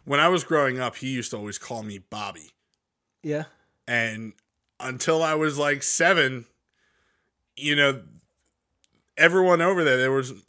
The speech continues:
Speaker 1: at my cousin's house, they all thought my name was Bobby.
Speaker 2: <laughs>
Speaker 1: Like,
Speaker 2: Yeah.
Speaker 1: 'cause he, he just called me Bobby. And, and it was, when I was seven years old, I'm like, "Hey, guys, you know, my name's not Bobby,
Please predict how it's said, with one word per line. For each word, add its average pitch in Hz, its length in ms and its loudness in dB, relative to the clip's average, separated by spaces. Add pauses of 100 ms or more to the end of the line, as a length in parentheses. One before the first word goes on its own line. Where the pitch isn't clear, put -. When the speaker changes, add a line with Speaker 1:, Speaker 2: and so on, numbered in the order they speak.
(120)
Speaker 1:
at 135 160 -4
my 135 140 -2
cousin's 151 380 -2
house, 117 200 -2
they 113 100 -6
all 147 140 -2
thought 147 220 -2
my 123 100 -6
name 131 160 -4
was 107 120 -12
Bobby. 110 380 -6 (720)
Speaker 2:
<laughs> - 80 -16 (840)
Speaker 1:
Like, 151 160 4
Speaker 2:
Yeah. 233 60 4
Speaker 1:
'cause 185 120 6
he, 175 140 0
he 180 120 2
just 175 200 -2
called 185 280 -2
me 185 140 2
Bobby. 180 420 0
And, 143 300 -4 (100)
and 151 380 -8
it 170 80 -4
was, 175 260 2
when 156 160 -2
I 165 100 2
was 175 140 0
seven 165 260 0
years 147 180 -4
old, 196 160 -2
I'm 131 80 -6
like, 127 180 -8
"Hey, 196 160 -6
guys, 170 380 -4
you 127 60 -12
know, 151 340 -8
my 127 100 -12
name's 156 260 -12
not 117 240 -14
Bobby, 120 300 -10